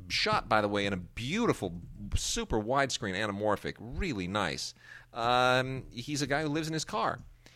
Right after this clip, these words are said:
and, uh, meets another guy, and he's just kind of, you know, he's like a, like a homeless guy, free spirit, bit of a vagrant, and then all of it changes when he meets a woman.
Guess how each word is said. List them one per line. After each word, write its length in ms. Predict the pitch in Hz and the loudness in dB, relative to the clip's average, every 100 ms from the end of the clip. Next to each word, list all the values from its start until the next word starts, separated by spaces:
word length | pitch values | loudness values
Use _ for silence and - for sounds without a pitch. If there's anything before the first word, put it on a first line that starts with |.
| - - - | -20 -14 -4
and, 640 | 123 127 127 123 123 123 | 0 4 4 4 2 0
uh, 460 | 85 113 110 110 110 | 0 2 6 6 6
meets 240 | 123 131 139 | 4 -2 0
another 220 | 127 127 | 2 4
guy, 300 | 120 120 120 | 4 4 4
and 80 | 131 | 2
he's 100 | 139 | 0
just 140 | 180 | -2
kind 180 | 208 202 | -2 -2
of, 80 | 185 | 0
you 80 | |
know, 140 | 175 151 | 0 2
he's 180 | 160 156 | 0 0
like 140 | 147 | 2
a, 80 | 143 | 2
like 180 | 143 131 | 2 2
a 60 | |
homeless 320 | 143 151 147 | 0 0 0
guy, 260 | - 139 139 | 0 0 0
free 240 | - 139 | 0 -2
spirit, 460 | 135 - 131 127 123 | -2 0 2 2 2
bit 100 | 135 | -2
of 60 | 131 | -2
a 60 | |
vagrant, 540 | 117 120 120 123 120 - | 2 2 2 0 0 -2
and 300 | 110 110 117 | -2 -2 0
then 220 | 120 123 | 2 2
all 380 | 120 104 113 139 | 0 0 2 2
of 80 | 135 | 2
it 120 | 131 | 0
changes 500 | - 117 101 101 95 | -2 -2 -2 -2 -4
when 100 | 90 | -4
he 60 | 85 | -2
meets 280 | 87 92 113 | -4 -2 -4
a 40 | |
woman. 440 | 95 82 80 104 | -4 -4 -6 -8